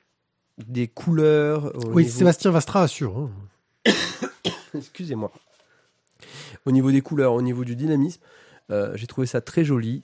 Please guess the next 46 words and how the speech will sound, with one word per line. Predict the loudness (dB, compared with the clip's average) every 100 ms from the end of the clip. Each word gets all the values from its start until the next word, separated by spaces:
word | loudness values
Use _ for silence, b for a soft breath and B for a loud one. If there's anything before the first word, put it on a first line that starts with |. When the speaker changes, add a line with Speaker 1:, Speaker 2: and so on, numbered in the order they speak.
| _
Speaker 1:
très | -14 -6
contemplatif | -2 -2 0 -2 -4
parfois. | -6 -6 -2 -4 -4 b b b b b _ _ _ _ _ _ -12
C'est | 0 0
beau, | 0 -8 -10 _
voilà. | -10 -10 -10
C'était | -8 -4 2 2
beau | 4 6 4 2
et, | 0 2 2
euh, | 2
je | 0
me | -6
suis | -8
dit, | -8
bah, | -4 -6
tiens, | -4 -4
voilà. | -4 -8 -2
Ouais, | 0 0
l'île | 0 2
au, | 2
l'île | 2 2
au |
trésor | 2 0 2 2 2
en, | 2 0 -6 B B
en | -4
version | -2 0 0
animalière, | 2 2 0
ça | 0 -2
peut | -4
être |
sympa. | -4 -8 -8 _
Speaker 2:
J'avoue, | -10 -4 -2
je |
l'ai | 0
vu, | 0
je | -2
me |
suis | -2 -4
dit, |
tiens, | -4 -4 -4
j'en | -6
connais | -4 -2
un | -2
qui | 0
va |
l'acheter. | 0 0 -6